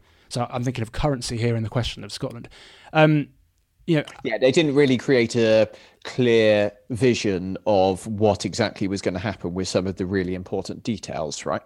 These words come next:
Speaker 1: No, and I think currency obviously wouldn't necessarily be, wouldn't be an issue in the border poll because presumably, you know, you, well, Ireland's in the
Speaker 2: Well,
Speaker 1: euro.
Speaker 2: surely it would be pretty much the same.
Speaker 1: Well, I, I,
Speaker 2: Question.
Speaker 1: Ireland, Ireland's in the euro, so, you know, I mean, that, that, that, that issue isn't a pro-, isn't a problem.
Speaker 2: Yeah,
Speaker 1: But
Speaker 2: it's not, it's not a question, I suppose. It's,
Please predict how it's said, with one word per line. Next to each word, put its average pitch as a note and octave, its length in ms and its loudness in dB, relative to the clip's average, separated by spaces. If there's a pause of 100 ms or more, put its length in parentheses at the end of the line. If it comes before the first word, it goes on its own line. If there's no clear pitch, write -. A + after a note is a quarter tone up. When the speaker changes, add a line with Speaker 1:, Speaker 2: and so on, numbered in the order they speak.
(120)
Speaker 1:
No, D3 280 0
and E3 120 2
I E3 40 6
think - 200 0
currency D3 420 2
obviously B2 200 0
wouldn't B2+ 200 0
necessarily A#2+ 320 -4
be, C3 80 -8
wouldn't C#3 240 0
be C3 60 -2
an A#2+ 80 0
issue B2 180 -2
in A#2 80 -2
the A2 60 -6
border B2 260 0
poll A2+ 240 -2
because A2 240 -8
presumably, A2+ 560 -2 (400)
you C3+ 80 -8
know, A2+ 220 -4
you, C#3 240 -2
well, A#2+ 240 -2 (100)
Ireland's B2+ 340 4
in A#2+ 80 0
the A#2 60 0
Speaker 2:
Well, A#2+ 80 4
Speaker 1:
euro. B2 160 4
Speaker 2:
surely B2 200 4
it A#2 60 -2
would A#2+ 120 -10
be B2 100 2
pretty A#2 220 0
much G#2+ 220 0
the A2 60 -8
same. G#2+ 360 0 (380)
Speaker 1:
Well, C#3+ 120 8
I, F3+ 160 12
I, F3 40 12
Speaker 2:
Question. G3 280 6
Speaker 1:
Ireland, F3 300 10
Ireland's D3+ 380 6
in C3 80 -2
the C3 80 0
euro, A2+ 340 0
so, A#2+ 380 -4 (460)
you D3+ 140 -4
know, G#2+ 180 -6
I A#2 160 -2
mean, B2+ 100 -8
that, C#3 160 2
that, C#3+ 200 4
that, D3 240 -2
that E3 260 2
issue B2 300 -6
isn't A#2 180 -6
a B2 40 -20
pro-, - 180 -12
isn't B2 200 -10
a B2+ 40 -18
problem. B2 280 -2
Speaker 2:
Yeah, - 20 -8
Speaker 1:
But A#2+ 100 2
Speaker 2:
it's A#2 120 -4
not, A2 200 0
it's B2 120 -4
not B2 120 4
a A2+ 60 0
question, A2+ 440 -2
I F#2+ 100 -4
suppose. F#2+ 300 -4
It's, F#2+ 240 -2